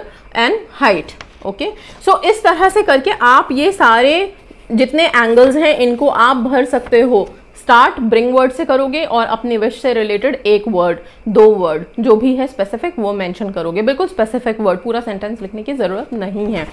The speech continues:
ये हो गया, हो गया ख़त्म। अब यहाँ पे ये जब finish हो गया, ये पूरा लिख दिया आपने,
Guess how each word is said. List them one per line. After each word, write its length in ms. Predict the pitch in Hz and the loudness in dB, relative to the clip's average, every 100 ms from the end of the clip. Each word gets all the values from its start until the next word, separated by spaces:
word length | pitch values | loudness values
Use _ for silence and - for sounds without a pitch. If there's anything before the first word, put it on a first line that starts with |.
| - - - - | -18 -20 -14 0
ये 140 | 262 | 2
हो 140 | 339 302 | 2 2
गया, 220 | 285 466 - - - - - - - - 269 | -2 -4 -8 -20 -20 -20 -20 -20 -20 -4 0
हो 100 | 233 | 2
गया 120 | 320 | 2
ख़त्म। 320 | 359 339 440 - - - - | -2 -4 -6 -8 -20 -14 0
अब 240 | 285 247 220 - - | 0 0 -6 -14 -8
यहाँ 360 | 208 254 269 320 | -2 0 0 0
पे 80 | 320 339 320 - | 0 -4 -6 -8
ये 240 | 208 247 | 0 2
जब 240 | 262 302 - | 2 0 -2
finish 440 | - 240 294 381 262 | -4 0 0 2 0
हो 80 | |
गया, 220 | 180 175 - | 0 -2 0
ये 160 | 233 | 0
पूरा 280 | 226 247 269 | 0 -2 -2
लिख 240 | 220 233 | 0 0
दिया 240 | 226 233 180 | 0 0 2
आपने, 300 | 170 202 | 0 -4